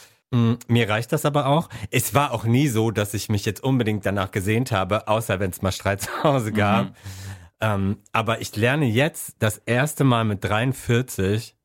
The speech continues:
Speaker 1: sehe ich bei meinem Freund, was es heißt, einen Vater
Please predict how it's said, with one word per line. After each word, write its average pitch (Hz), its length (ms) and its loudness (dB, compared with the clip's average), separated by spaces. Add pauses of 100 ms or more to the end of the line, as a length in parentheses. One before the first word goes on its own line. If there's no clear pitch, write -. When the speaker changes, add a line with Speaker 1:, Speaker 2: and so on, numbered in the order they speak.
Speaker 1:
sehe 120 380 2
ich 117 220 -2
bei 127 80 0
meinem 101 280 -2
Freund, 127 600 -2 (460)
was 123 240 0
es - 160 -8
heißt, 131 220 0
einen 98 180 -2
Vater 104 720 0